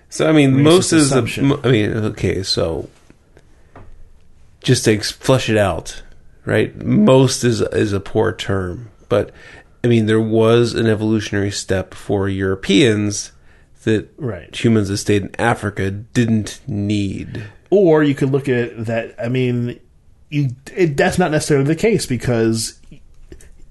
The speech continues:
Speaker 2: Europeans who would move back to
Speaker 1: Oh, it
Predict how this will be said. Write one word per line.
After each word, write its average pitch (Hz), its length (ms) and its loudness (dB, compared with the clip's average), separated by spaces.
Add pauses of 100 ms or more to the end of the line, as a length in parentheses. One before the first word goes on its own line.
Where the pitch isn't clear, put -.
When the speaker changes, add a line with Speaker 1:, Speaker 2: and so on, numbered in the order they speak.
(320)
Speaker 2:
Europeans 135 880 2
who 127 360 2
would 117 220 -2
move 123 300 0
back 143 260 -2
to - 120 -4
Speaker 1:
Oh, 147 160 6
it - 20 4